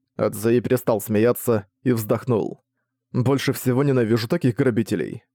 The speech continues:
Никакого мастерства». Настало время показать настоящее мастерство.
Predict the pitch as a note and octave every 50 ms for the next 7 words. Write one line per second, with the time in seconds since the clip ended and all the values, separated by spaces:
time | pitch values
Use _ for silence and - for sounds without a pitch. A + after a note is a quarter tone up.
0 | _ _ - - A#2+ B2+ B2+ C3 - C3+ - - D#3 F3 C#3+ B2+ A#2 - - A2
1 | A2 - - - G2+ E2 - - - - _ _ _ _ _ _ _ _ _ -
2 | - F2+ G2 G2+ G#2+ - - - F3+ D#3+ C#3+ C3 A#2 C#3 E3 D#3 C#3 G#2+ A#2 B2
3 | - B2 A#2+ C#3+ D3+ - - C#3 B2 - C3+ B2+ D3+ E3+ C3+ - - - A#2+ A2+
4 | A2 G#2 - B2+ - - - - A2+ A2 G2 D2 -